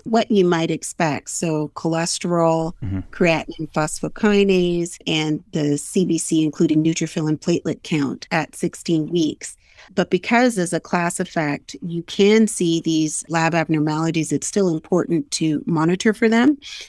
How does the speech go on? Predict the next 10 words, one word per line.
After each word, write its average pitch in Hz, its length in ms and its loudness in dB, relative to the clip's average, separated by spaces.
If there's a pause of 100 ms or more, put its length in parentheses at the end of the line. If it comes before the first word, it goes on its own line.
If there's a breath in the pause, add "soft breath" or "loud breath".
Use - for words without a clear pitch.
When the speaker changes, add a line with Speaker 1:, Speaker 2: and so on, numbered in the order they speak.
(140)
Speaker 1:
But - 140 4
even 202 320 4
thinking 226 380 4
globally 185 760 2
with 170 460 -4
other 175 420 0 (100)
ac 202 220 -2
inhibitors 170 540 -2
in 156 140 0
general, 226 600 2